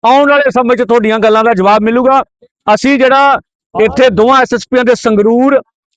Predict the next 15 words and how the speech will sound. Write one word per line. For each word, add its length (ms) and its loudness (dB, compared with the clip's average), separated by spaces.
ਤੇ 80 0
ਇਹ 120 2
ਤੋਂ 120 0
ਗਾਂਹ 440 0
ਅੰਮ੍ਰਿਤਸਰ 340 0
ਜਿਹੜਾ 160 0
ਦਿਹਾਤੀ 420 0
ਦੇ 100 2
ਧਰਨਾ 360 -2
ਸੀਗਾ, 280 0
ਕਿਸਾਨਾਂ 500 -2
ਦੀ 140 0
ਰਿਹਾਈ 280 0
ਤੋਂ 180 -2
ਬਾਅਦ 220 2